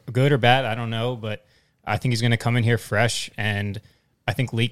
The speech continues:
links golf is really demanding, especially if the wind picks up, of hitting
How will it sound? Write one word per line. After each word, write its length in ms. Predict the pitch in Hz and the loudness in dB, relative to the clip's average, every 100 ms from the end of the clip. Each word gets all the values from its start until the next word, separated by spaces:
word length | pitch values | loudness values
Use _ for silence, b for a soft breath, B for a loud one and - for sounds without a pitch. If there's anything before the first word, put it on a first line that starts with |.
| - | -4
links 260 | 127 131 135 | 0 0 0
golf 240 | 131 135 | -2 -2
is 140 | 139 107 | -2 -2
really 240 | 113 127 | 0 0
demanding, 520 | 120 107 104 110 110 | 0 0 0 2 0
especially 440 | 110 - 104 101 104 | 0 -2 -2 -2 -2
if 80 | 98 | -4
the 100 | 104 | -6
wind 280 | 101 101 98 | -4 -6 -6
picks 240 | 113 - | -6 -4
up, 200 | 107 - _ _ _ _ | -4 -6 _ _ _ _
of 140 | 107 101 | -6 -2
hitting 460 | 107 107 104 104 | 0 2 0 -4